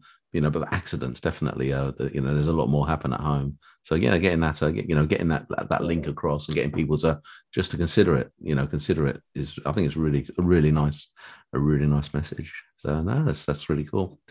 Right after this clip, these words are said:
So, um, you know, so h-, how, um,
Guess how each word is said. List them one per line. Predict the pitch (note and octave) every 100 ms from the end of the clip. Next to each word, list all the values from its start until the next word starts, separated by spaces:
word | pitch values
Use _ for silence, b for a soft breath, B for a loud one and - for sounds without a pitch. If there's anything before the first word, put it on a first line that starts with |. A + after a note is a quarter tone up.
| B B B B -
So, | G#3+
um, | F#3 F#3+ F3 D3+ D3
you | G3+
know, | F3+
so | D3 F3 E3+
h-, | D3 A3+ - D3 - -
how, | C3 A3+ A3+ F3+
um, | D3 C#3 B2